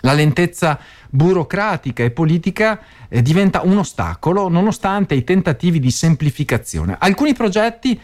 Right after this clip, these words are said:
per esempio, eh, che sono stati inclusi nel Piano Nazionale di Ripresa e Resilienza, il famoso P N R R, sono stati esclusi per difficoltà di realizzazione entro le scadenze.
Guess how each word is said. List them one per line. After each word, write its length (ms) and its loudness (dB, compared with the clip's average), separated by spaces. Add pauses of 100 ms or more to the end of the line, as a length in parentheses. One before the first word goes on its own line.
(160)
per 140 0
esempio, 680 2 (300)
eh, 340 0
che 100 0
sono 220 2
stati 380 -2
inclusi 720 0
nel 180 0
Piano 280 0
Nazionale 520 0
di 100 -2
Ripresa 360 0
e 80 2
Resilienza, 640 0
il 60 -8
famoso 400 0
P 340 -2
N 420 2
R 600 0
R, 200 -4 (200)
sono 200 0
stati 260 -2
esclusi 600 2
per 240 0
difficoltà 760 0
di 160 -2
realizzazione 920 0
entro 580 0
le 260 0
scadenze. 840 -2